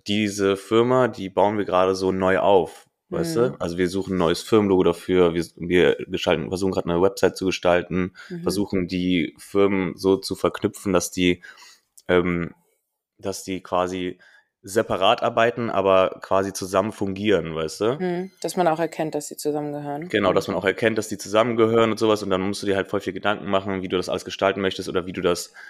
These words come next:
Speaker 1: wie du dich nach außen präsentieren möchtest und sowas.
Speaker 2: Mhm.
Speaker 1: Und, äh, da sind wir gerade dran und das macht mega viel Spaß, weil da sit-, sitze ich dann immer mit Fe-, Felix zusammen und brainstormen. <laughs> Felix und ich, weißt du, was ich meine?
Speaker 2: Mhm.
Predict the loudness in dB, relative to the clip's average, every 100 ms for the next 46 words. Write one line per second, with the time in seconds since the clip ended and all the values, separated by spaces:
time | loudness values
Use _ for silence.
0 | -6 -2 -2 0 2 2 2 0 0 2
1 | 2 2 0 -2 -6 -2 2 2 0 -10
2 | -14 -20 _ _ -4 -2 -2 -2 -2 2
3 | 2 2 -4 -2 -2 -2 -2 0 -2 -6
4 | -8 -8 -4 0 0 0 -4 0 0 0
5 | 2 2 2 0 -6 -14 -6 -4 -2 -2
6 | -2 -2 -6 -4 -2 -2 -2 -4 2 2
7 | 0 -6 _ -20 _ _ -4 -4 -4 -8
8 | -16 -18 _ _ -20 -2 0 2 0 -2
9 | 0 0 2 -2 -4 -8 -8 -12 -14 -14
10 | -16 -18 -20 _ 0 0 0 -4 -4 -6
11 | -18 _ _ _ -20 -2 0 0 0 0
12 | 0 2 0 2 2 2 2 2 0 -2
13 | -6 -8 -6 -2 0 0 -2